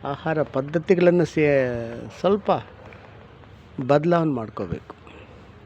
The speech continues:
ಯಾವಾಗ ಬದಲಾವಣೆ ಮಾಡ್ಕೊತಾರೋ ಆಗ ಅವೆಲ್ಲ ಕಡಿಮೆ ಆಗ್ತವೆ. ಆ, ಕೆಲವ್ರು ಹೇಳ್ತಾರೆ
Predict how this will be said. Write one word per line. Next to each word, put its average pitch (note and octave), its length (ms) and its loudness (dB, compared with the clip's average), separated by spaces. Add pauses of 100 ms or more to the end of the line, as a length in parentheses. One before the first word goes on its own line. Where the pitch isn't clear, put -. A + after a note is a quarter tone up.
(840)
ಯಾವಾಗ D#3 300 6
ಬದಲಾವಣೆ D3 440 6
ಮಾಡ್ಕೊತಾರೋ C3+ 680 2 (1000)
ಆಗ D#3+ 220 2
ಅವೆಲ್ಲ C3 260 2
ಕಡಿಮೆ A2+ 360 -8
ಆಗ್ತವೆ. F2 440 -16 (1700)
ಆ, D3+ 320 -2
ಕೆಲವ್ರು D#3 380 0
ಹೇಳ್ತಾರೆ D3 760 2